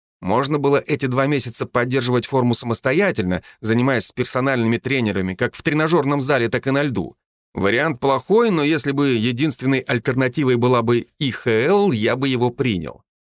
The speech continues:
Но, по счастью, у меня была куда лучшая альтернатива. Советский чемпионат и моя первая команда, славный Свердловский автомобилист. Уровень чемпионата С С С Р такой, что я совершенно точно буду в отличной форме к Новому году.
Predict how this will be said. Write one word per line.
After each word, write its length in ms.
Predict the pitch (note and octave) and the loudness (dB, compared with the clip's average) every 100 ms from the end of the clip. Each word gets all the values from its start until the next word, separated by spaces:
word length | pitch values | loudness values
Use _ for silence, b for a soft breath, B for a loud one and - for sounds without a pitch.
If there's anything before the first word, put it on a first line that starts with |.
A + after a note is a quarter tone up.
| _ - | _ -4
Но, 200 | F#2 F2 | -2 0
по 160 | F2+ | 0
счастью, 520 | F#2 D#3 D#3+ A#2+ F#2 F2+ | 0 0 0 -2 -2 -2
у 60 | |
меня 240 | G#2+ D#3+ E3 | -2 0 2
была 220 | F3 D#3 | 2 0
куда 260 | D#3 F3+ | 0 0
лучшая 400 | F3 A3+ - B2+ | 2 0 0 0
альтернатива. 720 | G2+ F#2 G2 G2 F2+ E2+ G#1+ - _ _ _ - | -2 -2 -2 -2 -2 -6 -8 -12 _ _ _ -8
Советский 600 | - F2 E3 E3+ - A#2+ | -2 0 0 -2 -2 -4
чемпионат 760 | G#2+ G2 G#2 A2 E3 F3 - - - | -4 -2 -2 0 0 -2 -4 -16 -4
и 80 | G#2 | -2
моя 240 | G#2+ A2+ | 0 -2
первая 460 | - D#3+ C#3+ C3 A#2 | -2 -2 0 0 0
команда, 640 | A2+ G#2+ B2 G#2 C#2+ - - _ | -2 0 0 0 -4 -10 -14 _
славный 560 | - G#2 D#3+ E3+ E3 C#3 | -2 0 2 2 0 0
Свердловский 640 | B2+ C3 C3 D3 - A#2+ | -2 0 2 0 0 -2
автомобилист. 680 | G2+ A2 G#2 A#2 B2 - - _ _ _ - | 0 0 0 0 -2 -4 -12 _ _ _ 0
Уровень 360 | A#2+ C3 C3+ C3 | 2 4 2 0
чемпионата 580 | C#3+ B2+ C3+ C#3+ B2+ | 0 0 0 0 0
С 200 | B2 B2+ | 0 0
С 160 | C3 C3 | 0 -2
С 100 | - | -2
Р 140 | C3 | -2
такой, 380 | - C3+ F#3 E3 | 0 -2 2 2
что 160 | G#2+ G#2+ | 2 0
я 80 | G#2 | 0
совершенно 560 | B2+ C3+ - F#3+ G3 | 0 -2 0 2 0
точно 400 | G3 G#3 - A#2+ | 2 0 2 0
буду 200 | A2 A#2 | 0 2
в 60 | A2 | 2
отличной 480 | A2 D3 D#3 B2 G#2+ | 0 -2 -2 -2 -2
форме 360 | C#3 C3 A2+ | 0 0 0
к 80 | - | 0
Новому 340 | A#2 G#2 G2+ | 0 0 0
году. 360 | G2 G2+ F2 | 0 0 -2